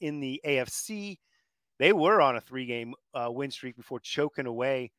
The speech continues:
last week's game to the Browns, thirty-three to thirty-one. Seems like all the games they've lost, they've somehow choked away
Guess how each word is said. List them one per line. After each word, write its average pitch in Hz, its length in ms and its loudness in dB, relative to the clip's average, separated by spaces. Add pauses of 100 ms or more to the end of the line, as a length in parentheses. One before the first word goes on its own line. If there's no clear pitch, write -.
(160)
last 123 280 -2
week's 123 280 -10
game 123 200 -6
to 117 80 -8
the 101 100 -10
Browns, 123 600 -2
thirty-three 131 440 -6
to 113 60 -6
thirty-one. 120 480 -6 (340)
Seems 160 260 -4
like 135 120 4 (100)
all 147 200 0
the 151 100 -2
games 117 300 -8
they've 113 180 -6
lost, 113 320 -2
they've 113 160 -6
somehow 110 380 -6
choked - 400 -2
away 113 380 -4